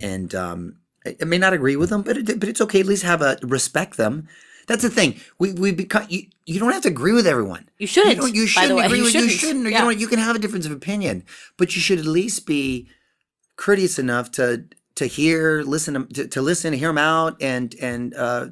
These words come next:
Speaker 1: respectful enough to, to have, be able to have a discussion. That,
Speaker 2: For
Speaker 1: that's the problem, 'cause we're not there anymore.
Speaker 2: Where do you think we're headed, though? Are
Speaker 1: Well,
Speaker 2: you
Speaker 1: I'm not
Speaker 2: optimistic or pessimistic about
Speaker 1: I'm always the eternal optimist.
Speaker 2: I am too. <laughs>
Speaker 1: You know, I'm the eternal optimist. So I'm, I'm thinking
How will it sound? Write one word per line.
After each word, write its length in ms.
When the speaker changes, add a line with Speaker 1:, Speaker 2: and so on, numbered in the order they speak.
Speaker 1:
respectful 500
enough 240
to, 240
to 140
have, 260
be 80
able 140
to 80
have 160
a 40
discussion. 640
That, 140
Speaker 2:
For 80
Speaker 1:
that's 200
the 80
problem, 280
'cause 100
we're 80
not 200
there 440
anymore. 280
Speaker 2:
Where 100
do 60
you 60
think 160
we're 80
headed, 300
though? 180
Are 80
Speaker 1:
Well, 80
Speaker 2:
you 60
Speaker 1:
I'm 40
not 200
Speaker 2:
optimistic 580
or 80
pessimistic 760
about 560
Speaker 1:
I'm 200
always 300
the 120
eternal 380
optimist. 500
Speaker 2:
I 100
am 180
too. 300
<laughs> 80
Speaker 1:
You 140
know, 160
I'm 160
the 120
eternal 340
optimist. 500
So 120
I'm, 180
I'm 200
thinking 540